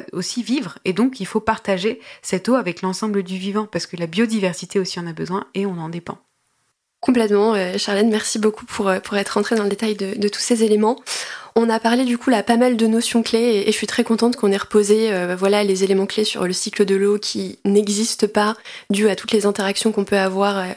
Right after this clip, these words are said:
Speaker 2: nous les humains et, et qu'il peut avoir avec le climat. On a parlé des prélèvements, des consommations, euh, de, des différentes couleurs de l'eau si je puis dire. Euh, est-ce qu'il y a d'autres notions clés selon toi là dans ce, dans ce panorama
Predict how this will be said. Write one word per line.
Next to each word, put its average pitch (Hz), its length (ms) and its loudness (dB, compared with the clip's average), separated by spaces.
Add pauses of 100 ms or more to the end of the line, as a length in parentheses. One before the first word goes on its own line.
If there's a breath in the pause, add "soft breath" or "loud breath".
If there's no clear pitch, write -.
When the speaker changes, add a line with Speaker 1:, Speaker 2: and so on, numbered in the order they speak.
(220)
Speaker 2:
nous 202 240 2
les 202 200 0
humains 202 280 0
et, 185 260 -8
et 190 80 -4
qu'il - 160 -12
peut 202 100 -2
avoir 196 180 -2
avec 190 200 -4
le 196 80 -4
climat. 214 360 0 (380 loud breath)
On 196 140 4
a 196 80 0
parlé 196 240 0
des 196 80 2
prélèvements, 196 420 -2
des 196 140 -2
consommations, 202 640 0 (460 loud breath)
euh, 190 160 2
de, 190 320 0
des 185 140 -4
différentes 208 340 0
couleurs 233 320 2
de 202 80 6
l'eau 208 140 2
si - 140 -4
je - 100 -4
puis 196 120 -6
dire. 202 300 2 (440 loud breath)
Euh, 190 200 2
est-ce - 180 -2
qu'il - 100 2
y 208 40 2
a 196 40 -4
d'autres 226 360 0
notions 220 480 2
clés 226 480 0
selon 202 340 0
toi 233 260 0
là 214 280 0
dans 202 160 0
ce, 190 400 -2
dans 190 140 -2
ce - 160 -4
panorama 208 720 2